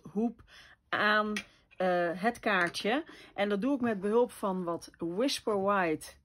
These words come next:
lint. En dat is afkomstig uit, ehm, het, het lint trio Flowers for Every Season. Dus daar zitten drie soorten lint in, waaronder dit witte lint. Ehm,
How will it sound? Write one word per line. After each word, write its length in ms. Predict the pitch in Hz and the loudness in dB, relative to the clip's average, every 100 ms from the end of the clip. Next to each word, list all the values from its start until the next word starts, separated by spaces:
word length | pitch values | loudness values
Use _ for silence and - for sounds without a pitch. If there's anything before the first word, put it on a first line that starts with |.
| _ | _
lint. 720 | 165 160 185 240 330 453 - - - - - _ | -2 0 2 2 2 -2 -12 -16 -20 -20 -20 _
En 420 | 202 214 214 214 190 | 0 2 2 -2 -4
dat 260 | 185 190 196 | 2 2 2
is 200 | 240 247 | -4 -2
afkomstig 880 | 262 214 - 214 208 - 202 190 - - - - - | -2 -4 -2 -2 -2 -4 -2 -2 -4 -16 -20 -16 -4
uit, 480 | 180 175 175 - | 0 0 0 -2
ehm, 560 | - - 160 165 160 160 170 - - | -4 -6 -4 -4 -4 -6 -8 -14 -8
het, 200 | - - | -8 -8
het 280 | - 175 180 | -6 0 2
lint 400 | 254 247 - - | 4 2 -2 -10
trio 580 | - 220 240 220 196 196 | -4 0 2 6 6 4
Flowers 680 | 185 - 226 233 226 202 - | 0 2 4 4 4 0 -4
for 280 | - 196 - | -4 -2 -2
Every 260 | 175 185 | -2 -4
Season. 600 | 170 - 180 151 170 254 - - - | -4 -4 -4 -4 -4 -4 -8 -20 -14
Dus 120 | 180 | -8
daar 120 | 190 | -6
zitten 340 | 165 175 170 151 | -4 -4 -4 -6
drie 180 | 180 233 | -4 -4
soorten 400 | - 196 185 170 | -2 -4 -2 -4
lint 260 | 185 196 | -2 -4
in, 160 | 190 165 | -6 -6
waaronder 720 | 151 147 170 214 190 185 - - - - | -6 -4 -2 0 2 2 -2 -20 -18 -4
dit 340 | 143 196 196 - | 4 4 4 -8
witte 580 | - 156 190 - 170 - - | -10 -4 -4 -2 -4 -6 -4
lint. 540 | 143 180 165 147 - _ - - - - | -2 2 2 0 -6 _ -20 -20 -20 -4
Ehm, 380 | 214 214 202 | 2 4 4